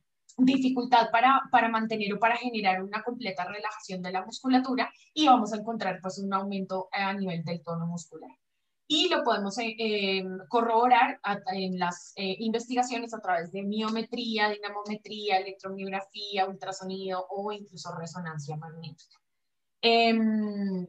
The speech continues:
en, en cuanto al anismo, al, en las investigaciones podríamos utilizar el test de expulsión del balón, eh, una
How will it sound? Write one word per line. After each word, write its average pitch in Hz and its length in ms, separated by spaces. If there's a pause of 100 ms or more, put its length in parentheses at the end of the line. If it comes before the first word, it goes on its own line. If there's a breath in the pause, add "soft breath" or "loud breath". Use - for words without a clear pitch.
(500)
en, 254 220
en 254 160
cuanto 254 300
al 240 100
anismo, 302 640
al, 226 280
en 233 200
las 233 180
investigaciones 277 840
podríamos 214 580
utilizar 254 460
el 185 160
test 208 220
de 214 80
expulsión 220 540
del 190 160
balón, - 540 (380 soft breath)
eh, 208 340
una 220 760